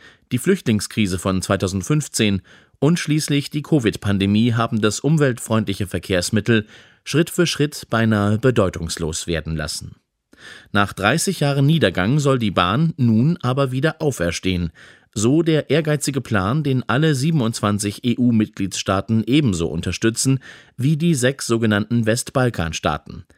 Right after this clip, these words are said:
Serbien, Bosnien-Herzegowina, Nordmazedonien, Albanien, Kosovo und Montenegro.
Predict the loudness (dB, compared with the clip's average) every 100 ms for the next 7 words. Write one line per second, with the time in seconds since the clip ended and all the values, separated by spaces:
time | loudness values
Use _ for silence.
0 | _ -10 -2 0 0 0 0 0 -2 -4
1 | -2 -2 -2 -4 -2 0 2 2 2 2
2 | -2 -4 -2 -2 -6 -4 0 2 4 2
3 | 2 -2 _ -20 -8 -2 2 2 4 2
4 | 2 2 0 2 0 0 0 -2 -4 -2
5 | 0 0 2 0 0 -6 -18